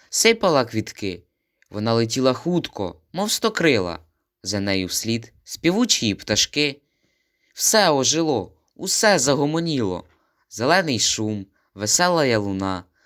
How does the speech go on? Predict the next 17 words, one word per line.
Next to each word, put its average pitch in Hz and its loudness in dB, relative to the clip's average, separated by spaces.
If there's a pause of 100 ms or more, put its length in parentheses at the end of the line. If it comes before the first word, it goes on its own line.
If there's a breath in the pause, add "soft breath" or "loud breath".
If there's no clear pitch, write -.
(260 soft breath)
Співало 196 2
все, 101 -2 (120)
сміялось 151 -2
і - -4
бриніло. 185 0 (680)
А 110 -8
я 104 -4
лежала 92 -2
хвора 107 -2 (400)
і - -16
самотна. 92 -6 (920)
Я 107 2
думала, 110 0 (260)
весна 190 -2
для 180 -2
всіх - -4
настала. 92 -4